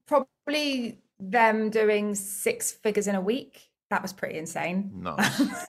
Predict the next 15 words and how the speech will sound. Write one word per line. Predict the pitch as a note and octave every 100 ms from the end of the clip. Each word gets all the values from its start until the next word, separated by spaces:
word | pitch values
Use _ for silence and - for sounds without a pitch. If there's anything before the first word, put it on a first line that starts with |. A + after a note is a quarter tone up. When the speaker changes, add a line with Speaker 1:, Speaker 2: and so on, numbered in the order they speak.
| -
Speaker 1:
<laughs> | F4 - - - _ A3+
Uh, | A#3 A3+ - -
that | A#3
was | B3
just | B3 A#3
off | A#3
the |
back | - G3+ F3+
of |
a | F#3
market | F#3 F#3 F#3 -
research | G#3 G3+ E3+ D#3+ - - -
task | F3 D3+ D3 -
as | F3
well. | E3+ D3+ E3+ -